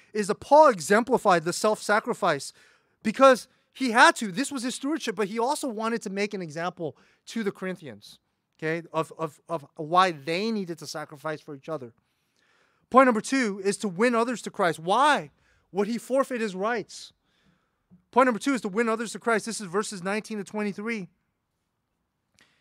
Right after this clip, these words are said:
And what he's talking about in nineteen, verses nineteen to twenty-three, before I read any of it, I want you to understand he is not talking about compromising doctrine or character.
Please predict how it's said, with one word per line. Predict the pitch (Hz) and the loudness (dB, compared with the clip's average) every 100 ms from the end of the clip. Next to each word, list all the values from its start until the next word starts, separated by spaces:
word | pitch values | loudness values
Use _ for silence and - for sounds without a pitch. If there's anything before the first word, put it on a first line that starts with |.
| _ _ _ _ _ _ _ _ | _ _ _ _ _ _ _ _
And | 247 240 196 | 2 2 0
what | 240 359 | 0 0
he's | 359 | 0
talking | - 277 285 311 254 | -4 -2 -2 -2 -2
about | 233 233 | 2 4
in | 214 185 | 2 0
nineteen, | 196 233 - 214 | 0 -2 -4 -8
verses | 180 233 208 | -2 -2 0
nineteen | 214 226 233 | -2 -2 -4
to | |
twenty-three, | 226 214 202 226 | -6 -6 -6 -8
before | 170 196 294 370 | -6 -6 0 2
I | 226 | 2
read | 165 202 269 269 190 135 _ _ _ _ | 0 -2 0 -2 -4 -10 _ _ _ _
any | 202 254 | -2 2
of | 214 190 | 2 4
it, | |
I | 190 | 2
want | 190 285 294 | 4 2 2
you | 226 | -6
to | |
understand | 202 208 233 214 180 _ _ | -6 -8 -6 -6 -6 _ _
he | - 285 | -2 0
is | 262 | 2
not | 208 240 330 - | 2 4 4 2
talking | - 262 269 233 | -2 0 0 0
about | 190 185 | 0 0
compromising | - 208 240 208 180 170 151 | -2 -4 -2 -2 -2 -2 -6
doctrine | 160 180 214 - 196 156 131 - _ _ | -4 -2 -2 -6 -10 -8 -12 -20 _ _
or | 180 185 | -4 -4
character. | - 208 220 - 185 156 | -4 -2 -2 -2 -8 -10